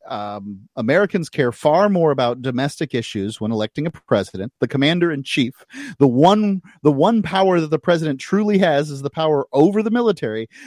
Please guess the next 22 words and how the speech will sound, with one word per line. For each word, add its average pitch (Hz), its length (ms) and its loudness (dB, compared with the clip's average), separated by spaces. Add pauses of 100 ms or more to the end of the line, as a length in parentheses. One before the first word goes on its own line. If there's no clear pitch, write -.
that 135 120 -4
they 180 140 2
want 214 260 0
that 160 240 -2
guy 120 360 -4 (220)
to 147 100 0
say 170 300 4
the 170 140 2
things 147 360 -2
they 135 160 0
want 131 320 -2
him 123 240 -6
to 110 100 -6
say 117 600 -2 (420)
about 131 340 -2
the 113 220 -4
domestic 120 600 -2
issues 113 400 -6
over 156 180 0
which 147 200 -2
he 147 120 -6
has 123 280 -4